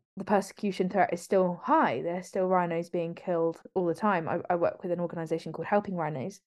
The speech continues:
and they had a, a young orphan calf come in yesterday from a rhino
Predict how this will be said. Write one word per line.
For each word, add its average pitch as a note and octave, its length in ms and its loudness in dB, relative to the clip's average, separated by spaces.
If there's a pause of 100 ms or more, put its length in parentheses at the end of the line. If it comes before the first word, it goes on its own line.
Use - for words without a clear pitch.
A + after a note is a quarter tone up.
(340)
and F#3+ 120 2
they F#3 100 6
had F#3 200 4
a, F3+ 200 4
a F3 40 2
young F#3 380 2 (360)
orphan G3+ 440 2 (200)
calf F#3 360 6 (120)
come G#3 200 2
in G#3+ 280 2
yesterday F#3+ 680 0
from F#3 120 -4
a E3+ 80 0
rhino D#3+ 380 -4